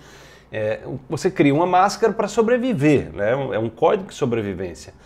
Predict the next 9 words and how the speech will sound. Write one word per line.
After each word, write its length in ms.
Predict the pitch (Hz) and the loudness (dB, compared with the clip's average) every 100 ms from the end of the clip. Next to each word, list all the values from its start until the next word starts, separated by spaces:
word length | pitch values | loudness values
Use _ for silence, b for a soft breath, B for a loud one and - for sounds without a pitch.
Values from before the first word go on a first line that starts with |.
| B B - | B B -10
né? 100 | 107 | -8
Só 200 | - 208 | 0 0
que 120 | 208 | 2
esse 260 | 233 220 190 | 0 0 2
código 260 | 143 135 | 6 6
de 40 | 117 | 4
sobrevivência, 600 | 117 120 110 147 185 240 | 0 0 0 0 0 0
ele, 200 | 254 - - - | -2 -6 -10 -2
ele, 320 | 139 165 - | -2 0 -6